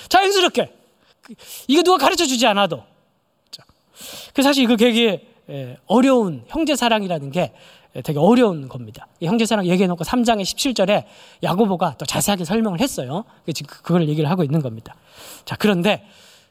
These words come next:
여러분들이 그럴 줄 알고, 우리가 그럴 줄 알고 야고보가 이렇게 얘기를 해요. 야고보서 일, 네, 삼 장 십칠 절에 보면, 그래서 결국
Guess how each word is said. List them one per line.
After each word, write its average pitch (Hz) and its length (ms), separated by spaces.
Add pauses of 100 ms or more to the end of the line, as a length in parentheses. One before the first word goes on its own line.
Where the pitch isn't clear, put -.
(140)
여러분들이 240 440
그럴 247 220
줄 226 140
알고, 202 420 (280)
우리가 214 240
그럴 226 220
줄 190 140
알고 151 240
야고보가 170 640 (320)
이렇게 180 300
얘기를 143 200
해요. 147 240 (360)
야고보서 180 360 (140)
일, 277 320 (580)
네, 196 80
삼 302 220
장 302 100
십칠 277 260
절에 247 180
보면, 180 340
그래서 214 240
결국 208 520